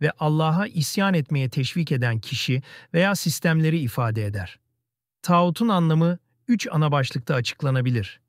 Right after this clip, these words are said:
Bir, şeytan ve putlar. İslam'da tağut, genellikle şeytan, putlar veya Allah'a ortak koşulmasını teşvik eden her şey olarak anlaşılır.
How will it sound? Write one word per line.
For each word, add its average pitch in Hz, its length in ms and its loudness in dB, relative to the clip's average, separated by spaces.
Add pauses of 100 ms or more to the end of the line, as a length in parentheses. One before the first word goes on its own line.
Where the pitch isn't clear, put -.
(540)
Bir, 202 120 4
şeytan 180 500 2
ve 156 80 2
putlar. 127 540 -2 (500)
İslam'da 185 500 2
tağut, 131 520 -2 (220)
genellikle 151 560 2
şeytan, 156 500 0
putlar 143 540 0 (400)
veya 202 320 2
Allah'a 175 440 0
ortak 175 460 0
koşulmasını 147 680 0
teşvik 160 460 -2
eden 135 220 0
her 185 200 2
şey 185 200 -2
olarak 135 340 -2
anlaşılır. 110 600 -4